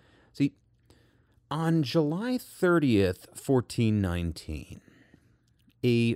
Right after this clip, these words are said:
fiery Hussite preacher named Jan Zalewski gives a speech outside the old town hall in the city of Prague. Now,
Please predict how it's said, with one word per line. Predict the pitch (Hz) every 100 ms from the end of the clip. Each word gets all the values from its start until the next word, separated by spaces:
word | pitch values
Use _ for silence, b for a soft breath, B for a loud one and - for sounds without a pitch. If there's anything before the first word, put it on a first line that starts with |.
| -
fiery | - - 170 170 160 143 135 131 -
Hussite | 127 - 110 101 92 -
preacher | - 98 - 76 69 71 b b b -
named | 110 110 107 104 104 - -
Jan | 107 113 120 117 113
Zalewski | 113 107 101 87 - - 78 73 71 107
gives | 95 80
a | 92
speech | 85 - - 92 - -
outside | 85 87 - - 82 80 80 71
the | 98 92
old | 101 90 87 82 -
town | - 85 82 80
hall | - - 98 76 64 65 62
in | 69 73
the | 71
city | - 73
of | 71 -
Prague. | 78 71 - - - _ _ _ _ _ _ _ -
Now, | 104 82 73